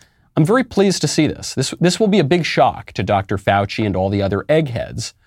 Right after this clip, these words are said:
who think that they're so much better than all the American people and who think that they can boss us around and tell us what to do w-, without any p-, particular constitutional authority to do that, without any particular accountability to the people.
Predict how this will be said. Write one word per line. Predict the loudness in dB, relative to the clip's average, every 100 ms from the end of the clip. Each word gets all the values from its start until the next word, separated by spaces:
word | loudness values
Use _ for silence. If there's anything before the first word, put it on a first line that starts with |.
| _ _ _
who | -2
think | 0 -2
that | 0 0
they're | 0
so | 0 -2
much | 0 -2 0
better | 0 2 0
than | 0
all | 0
the | 0 0
American | 0 0 -2 -2
people | -2 -2 -8
and | -6
who | -4
think | -4 -4
that | -4
they | -2
can | -2
boss | -2 -2 -4
us | -2
around | -2 -2
and | -6
tell | -4 -4
us | -2
what | -4 -4
to | 0
do | 0 0 -4 -10 _ _ _ _ _ _ _ -2
w-, | 0 2
without | 2 2 2
any | 0 0 0 -2
p-, | -4 -4 -4 0
particular | -2 0 -2 2 2 4 2 0 -4 _ _ _ -2
constitutional | 0 0 -2 0 0 2 0 2
authority | 4 4 4 0 -2
to | -2
do | 0
that, | -2 -4
without | -4 0 2
any | 0
particular | -2 -4 -4 -2 -2 -2
accountability | -2 -2 -2 -2 -2 -4 -6 -14 -20 _
to | -2
the | -2
people. | 2 -2 -2 -10